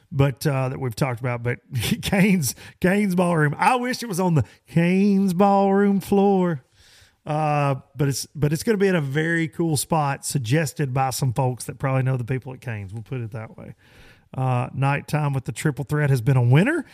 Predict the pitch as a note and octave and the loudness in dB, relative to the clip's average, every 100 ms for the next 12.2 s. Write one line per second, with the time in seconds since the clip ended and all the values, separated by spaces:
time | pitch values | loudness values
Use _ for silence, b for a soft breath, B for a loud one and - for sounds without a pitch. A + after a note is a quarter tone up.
0 | B C4 E4 D#4+ E4+ D#4 D#4+ F4+ F4 - | B -4 -2 0 0 0 0 0 -2 -10
1 | _ b b b b b _ _ A3 - | _ b b b b b _ _ -4 0
2 | - D#4+ D3 F3 C#4+ - G3 C4+ G3 E3+ | 2 2 4 2 2 2 2 4 4 2
3 | C3+ G#2+ - - b b _ E3 D#3 E3 | 2 -2 -8 -16 b b _ 0 2 2
4 | G3 G#3+ G#3+ F3 F#3+ F3+ - C3+ - F3 | 2 0 0 0 0 0 -2 -8 -2 2
5 | E3 D3+ - B B C3 B2+ G#3 F#3+ - | 2 2 -2 B B 2 6 6 6 4
6 | G#3+ D4 E4 F3 F3+ C#4 F#4 C#3+ C3+ A#2 | 4 4 4 2 0 -6 -14 -4 2 2
7 | G#2+ B2+ A2+ A2 A2 A2+ A#2 - - A#2 | 2 2 0 2 4 4 0 -6 -12 -10
8 | A#2+ D3+ G3+ B B B B D#3 D3 C#3+ | -6 -6 -6 B B B B 0 2 2
9 | C3+ C#3 C#3+ D3+ G3+ G3 - - - - | 0 -2 -2 0 2 0 -2 -6 -6 -2
10 | - A#3 G3+ C#3+ B2 C#3 D3+ D3+ C3 A2 | 0 2 2 0 2 2 2 -2 -4 -4
11 | - b b _ - D3 D3 D3+ - - | -8 b b _ -2 2 4 2 0 0
12 | B2+ | 0